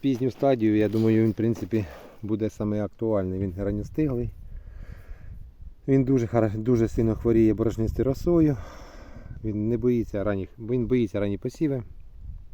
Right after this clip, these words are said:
Це на мій погляд. Моя суб'єктивна думка, ваша, я, в кожного своя думка. Дивіться,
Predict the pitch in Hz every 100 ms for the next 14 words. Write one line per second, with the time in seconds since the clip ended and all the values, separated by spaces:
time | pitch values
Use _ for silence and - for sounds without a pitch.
0 | - - - - - - - - - -
1 | - - - - 117 117 117 85 85 -
2 | - - - - - - - - - -
3 | - 110 104 - 92 90 87 - - 98
4 | 92 90 95 73 95 101 131 - 101 98
5 | 92 - - - - - - - - -
6 | - - - - 123 117 107 107 110 107
7 | 90 92 95 95 107 107 95 101